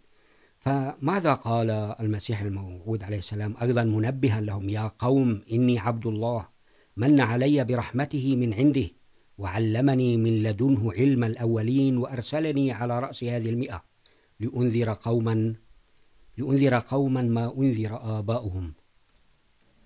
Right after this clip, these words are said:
تفضل الأخ محمد الحاج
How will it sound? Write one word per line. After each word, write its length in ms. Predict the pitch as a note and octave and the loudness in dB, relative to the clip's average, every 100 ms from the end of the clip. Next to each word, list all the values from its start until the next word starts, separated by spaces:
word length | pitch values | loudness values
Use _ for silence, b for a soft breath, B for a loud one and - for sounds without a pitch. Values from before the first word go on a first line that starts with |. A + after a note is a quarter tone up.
| - - _ _ _ - - _ _ - _ _ _ _ _ _ _ _ _ _ _ _ _ _ _ _ | -20 -20 _ _ _ -20 -20 _ _ -20 _ _ _ _ _ _ _ _ _ _ _ _ _ _ _ _
تفضل 340 | C3+ C3 C3 B2 | 2 4 4 4
الأخ 360 | A#2 C3+ - | 2 -2 -4
محمد 400 | G#2+ A2 C3 A#2+ | -6 0 2 4
الحاج 540 | G#2+ - A2+ B2+ A2+ | 2 2 4 4 4